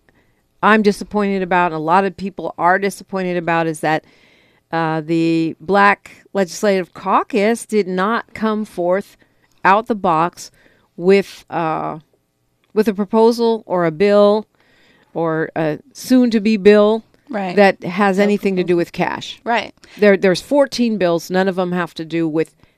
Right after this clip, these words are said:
Speaker 1: payments to descendants of enslaved
Speaker 2: No,
Speaker 1: persons
Speaker 2: no, we
Speaker 1: in
Speaker 2: got
Speaker 1: this
Speaker 2: another
Speaker 1: country.
Speaker 2: hair bill, and I don't know. I don't know what to think of, to make of that.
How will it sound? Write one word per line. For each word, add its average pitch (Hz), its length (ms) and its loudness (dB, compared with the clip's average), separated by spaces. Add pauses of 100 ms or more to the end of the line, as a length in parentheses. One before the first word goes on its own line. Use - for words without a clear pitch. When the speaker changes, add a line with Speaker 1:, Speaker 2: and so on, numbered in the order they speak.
(140)
Speaker 1:
payments 208 600 -2
to 170 200 -6
descendants 151 840 -8
of 151 300 -6 (100)
enslaved 151 800 -8
Speaker 2:
No, 269 240 -6
Speaker 1:
persons 185 380 -8
Speaker 2:
no, 220 100 -6
we 208 60 -6
Speaker 1:
in 220 60 -6
Speaker 2:
got 233 100 0
Speaker 1:
this 254 60 -4
Speaker 2:
another 294 240 0
Speaker 1:
country. 294 120 -2
Speaker 2:
hair 320 160 0
bill, - 320 -10 (100)
and 180 380 0 (300)
I 226 100 -10
don't 277 160 -2
know. 277 240 -2 (100)
I - 60 -6
don't 202 120 -4
know 220 120 -4
what 214 140 -6
to 202 80 -18
think 196 180 -12
of, - 80 -18 (200)
to 185 160 -10
make 185 260 -8
of 156 140 -10
that. - 200 -8